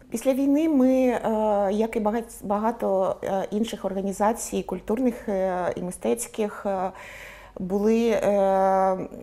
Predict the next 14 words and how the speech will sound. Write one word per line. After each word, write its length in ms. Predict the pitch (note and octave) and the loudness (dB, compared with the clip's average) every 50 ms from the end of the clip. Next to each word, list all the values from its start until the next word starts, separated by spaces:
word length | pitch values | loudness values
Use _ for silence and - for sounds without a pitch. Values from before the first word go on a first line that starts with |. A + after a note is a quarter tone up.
| - - - - - - | -16 -18 -16 -14 -10 -4
у 160 | - - G3 | -2 -2 2
розпачі, 560 | G3 G#3 G#3+ - - D4 C#4+ - - C4 A3+ | 2 0 0 0 -4 -4 -4 -4 -2 -2 -2
тому 300 | A#3 - G3 G3+ G#3 A#3 | -2 -2 -2 -2 0 -2
що 160 | A#3 - A#3 | -2 -2 -2
ми 120 | G#3+ G3+ G#3 | -2 0 0
не 240 | G3 G3+ G#3 F#3+ | 0 0 -2 -2
розуміли, 500 | E3+ G3+ F3 F3+ G3 F#3+ G#3 A#3+ C4 A#3 | -2 -4 -2 -2 0 2 4 4 4 4
як 300 | G#3 G3 G#3 G#3 - - | 4 2 2 0 0 -2
продовжувати 680 | - F3+ F3+ F3 G3 A3+ A#3 G#3 F#3+ F#3 F3+ F#3 - F3+ | -8 -8 -2 0 0 0 2 0 0 -2 -2 -2 -2 -2
нашу 320 | F3 F3+ G3+ - - F#3+ | -2 -2 -4 -4 -6 -4
роботу 680 | F#3 F#3 F3 F3 F#3+ G#3 B3+ - - F#3+ F3 F3 - - | -2 -2 0 2 2 2 2 2 2 2 2 2 2 0
у 120 | - E3+ F#3 | -2 -4 -4
таких, 520 | - F#3 F#3 - G3+ G#3+ A3 A3 - - | -4 -4 -4 -2 -2 -2 -2 -2 -2 -2
е, 180 | F#3+ F#3 F3+ | -2 -2 -2